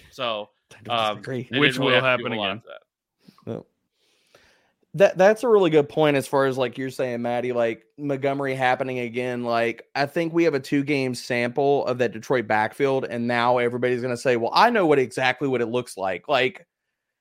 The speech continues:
Speaker 2: I mean, will we all be that damn surprised if Lions go back and David Montgomery gets twenty-five carries?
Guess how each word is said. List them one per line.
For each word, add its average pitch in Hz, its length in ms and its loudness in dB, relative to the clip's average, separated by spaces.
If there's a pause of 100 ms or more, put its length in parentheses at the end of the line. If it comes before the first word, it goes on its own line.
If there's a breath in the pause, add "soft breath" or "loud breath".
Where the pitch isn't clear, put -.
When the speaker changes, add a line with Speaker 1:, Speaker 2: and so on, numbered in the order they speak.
(500)
Speaker 2:
I 131 100 -2
mean, 135 200 0
will 135 100 0
we 135 140 4
all 139 180 8
be 143 160 0
that 104 380 -4
damn 127 240 -2
surprised 123 720 2
if 113 100 -6
Lions 117 380 0
go 123 140 0
back 110 340 2
and 113 260 -6
David 113 220 -4
Montgomery 113 420 -4
gets 107 300 -6
twenty-five 117 720 0
carries? 120 720 -2